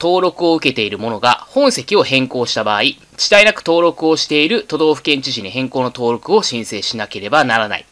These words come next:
丸か×かという問題です。答えは丸ですね。え、本籍を変更した場合っていうのは、変更の登録申請が必要になってきます。この取引士の本籍は、取引士資格登録簿の搭載事項なんですね。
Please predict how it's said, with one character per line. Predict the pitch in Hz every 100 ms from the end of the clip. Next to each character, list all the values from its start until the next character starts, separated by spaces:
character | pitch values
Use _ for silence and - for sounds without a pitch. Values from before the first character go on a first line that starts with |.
| _ _
丸 | 131 127
か× | 120 113 110
か | 131
と | 123 -
い | 113
う | 113 107
問 | 104 95
題 | - -
で | 147
す。 | - - _ _ _ _ _
答 | - 226
え | 202
は | 120
丸 | 104 147 175
で |
す | - 113
ね。 | 117 - _ - - -
え、 | -
本 | 151 302 320
籍 | 254 127
を | 110
変 | 135 143
更 | 135 147 135
し |
た | - 131
場 | 139
合 | 139
っ | 135
て | -
い | 120
う |
の | 101
は、 | 123 107 - _ _
変 | - 208
更 | 202 196
の | 196
登 | - 175
録 | 165 -
申 | 160 131
請 | 107
が | 95
必 | 95 127 - 127
要 | 110
に |
な | 104
っ | 101
て | 101
き | -
ま | 90
す。 | - - _ _ _ _ _ -
こ | 190
の |
取 | 208 233 285
引 |
士 | - -
の | 131
本 | 165 196
籍 | 139 104
は、 | 127 104 -
取 | - 233 240
引 | 262
士 | -
資 | - -
格 | 143 -
登 | 151 156
録 | 156 127
簿 | 101
の | 113
搭 | 95 190 196
載 | 208
事 | 180
項 | 185 117
な | 95 82
ん |
で | 69
す | -
ね。 | 120 131